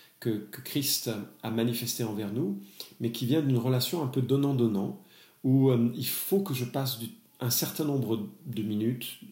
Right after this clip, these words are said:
d'heures, euh, avec le Seigneur, euh, réellement. Alors, la Bible n'en parle pas du tout en ces termes. Ça va être un peu effrayant au début, puis ensuite je vous dirai comment moi je fais dans, dans ma vie, mais la Bible dit au psaume chapitre un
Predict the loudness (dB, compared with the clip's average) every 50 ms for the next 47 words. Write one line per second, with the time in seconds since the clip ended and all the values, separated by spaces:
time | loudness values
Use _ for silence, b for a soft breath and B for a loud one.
0 | -10 -8 -4 0 2 2 4 4 2 2 0 -4 -8 -12 -20 -20 _ _ _ _
1 | _ -8 -6 -4 -4 -4 -4 -6 -8 -6 -6 -2 0 0 0 0 0 0 0 2
2 | 2 2 2 0 0 -2 -4 B B B B B B B B B B -4 -2 -2
3 | -2 -2 -2 -2 0 0 0 0 0 0 -2 -6 -8 -8 -10 -10 -8 -4 0 0
4 | 2 2 2 0 0 -2 -4 0 2 2 2 2 2 0 0 0 0 0 -2 -2
5 | -2 -2 -2 -4 -4 -4 -4 -4 -6 -6 -6 -6 -6 -6 -6 -8 -8 -6 -6 -6
6 | -6 -6 -10 -12 B B B B B B B B B -8 -6 -2 0 2 2 2
7 | 0 -2 -4 -2 0 0 0 0 0 -2 -2 0 0 0 0 0 0 0 0 0
8 | -2 -4 -6 -8 -6 -6 -6 -6 -6 -6 -6 -6 -6 -6 -6 -6 -6 -6 -6 -6
9 | -8 -8 -6 -6 -4 -4 -2 -4 -4 -4 -4 -4 -2 -2 0 0 0 0 0 0
10 | -2 -4 B B B B B B B B B B B 2 4 6 6 6 6 4
11 | 4 4 2 0 -4 -8 -16 -14 -10 -6 -2 2 4 4 4 4 2 2 2 2
12 | 2 2 2 -2 -4 -4 -4 -4 -4 -4 -4 -4 -2 0 2 2 0 0